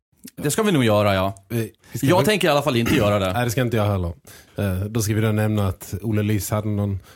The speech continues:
Speaker 2: bash med en kvällstidningsjournalist om vad han uppges, eh, ha tjänat i, i Panther. Men jag skulle bara vilja lägga ett perspektiv på den värvningen, att, eh, jag har förstått liksom att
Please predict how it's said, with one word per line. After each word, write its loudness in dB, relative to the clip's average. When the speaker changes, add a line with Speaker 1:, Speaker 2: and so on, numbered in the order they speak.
Speaker 2:
bash 0
med 2
en 0
kvällstidningsjournalist -2
om -2
vad 0
han -2
uppges, -4
eh, -6
ha 0
tjänat 0
i, 0
i -2
Panther. -2
Men 0
jag -2
skulle -2
bara 2
vilja 2
lägga 0
ett -6
perspektiv -2
på -6
den -2
värvningen, 0
att, -6
eh, -6
jag -6
har -4
förstått -4
liksom -2
att -8